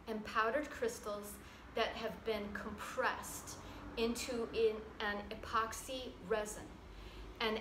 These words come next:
as the crystals and the metals are compressed, they generate what's called the piezoelectric effect. And this is what makes them a generator. Also, just the shape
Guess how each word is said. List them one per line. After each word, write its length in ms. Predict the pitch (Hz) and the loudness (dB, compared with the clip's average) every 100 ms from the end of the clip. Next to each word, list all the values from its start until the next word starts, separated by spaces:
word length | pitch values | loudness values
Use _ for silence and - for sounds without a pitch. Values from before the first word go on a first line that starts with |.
| - | 2
as 480 | 233 233 254 294 - | 6 8 8 6 0
the 100 | 311 | -2
crystals 680 | 302 320 302 - 247 233 - | -2 -2 0 6 6 4 0
and 140 | 233 220 | 0 2
the 40 | |
metals 520 | 220 233 254 220 - - | 4 6 6 4 0 0
are 100 | 214 - | 0 0
compressed, 840 | - - - 539 226 - - - - - - - - | -4 -6 2 6 6 4 -4 -8 -10 -12 -14 -8 6
they 120 | 226 | 6
generate 680 | - 226 220 220 208 202 202 | 6 0 2 4 4 4 2
what's 160 | 202 202 | -4 -4
called 260 | - 202 196 | 0 0 0
the 60 | |
piezoelectric 1300 | - - 196 202 - 196 185 - 202 185 185 - 190 - - | -6 -2 0 0 2 2 2 -2 -2 0 0 -2 -8 -8 -8
effect. 540 | - 302 - - - - - - - - | -2 -2 -2 -6 -10 -10 -12 -12 -10 -2
And 140 | 220 240 | 2 4
this 160 | 240 | 2
is 160 | 294 - | 0 4
what 180 | 254 220 | 4 4
makes 240 | 208 - | -2 -2
them 300 | - 196 196 - | -2 -2 0 -2
a 160 | 202 - - 220 | -2 -2 -2 0
generator. 520 | 208 214 185 175 - - - - - - - - - - - - - - - - - - | 2 4 4 2 -4 -8 -8 -8 -8 -10 -10 -14 -18 -18 -18 -18 -16 -16 -16 -16 -6 4
Also, 300 | 269 269 294 | 4 6 0
just 300 | - 269 - | 0 -2 -2
the 80 | 254 | 0
shape 560 | - - 247 214 - | 0 4 4 2 -4